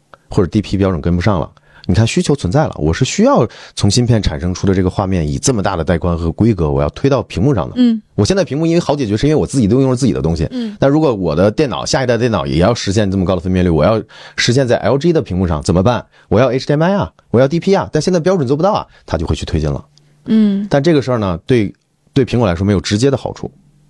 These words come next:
Speaker 1: 因为它要花巨量的钱去教育市场，需要去倒逼厂商去研发这样的技术。
Speaker 2: 但是在下一代的媒介上，它是有这个好处的。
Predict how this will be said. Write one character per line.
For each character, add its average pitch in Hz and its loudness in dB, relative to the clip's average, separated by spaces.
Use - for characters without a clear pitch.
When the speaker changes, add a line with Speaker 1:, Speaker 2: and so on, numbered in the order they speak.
Speaker 1:
因 110 2
为 117 4
它 123 0
要 113 2
花 113 -2
巨 120 0
量 95 0
的 71 -4
钱 76 -2
去 85 -4
教 90 2
育 76 -2
市 92 -2
场， - -6
需 - 0
要 98 2
去 92 -2
倒 98 0
逼 95 -6
厂 78 -8
商 87 -2
去 90 -4
研 82 2
发 98 0
这 95 -2
样 101 2
的 92 0
技 120 0
术。 73 -4
Speaker 2:
但 285 0
是 277 -4
在 254 -2
下 262 -4
一 214 -4
代 220 -2
的 208 -6
媒 190 -8
介 269 -2
上， 208 -4
它 208 -6
是 214 -6
有 196 -6
这 254 -2
个 233 -2
好 208 -4
处 - -6
的。 214 -2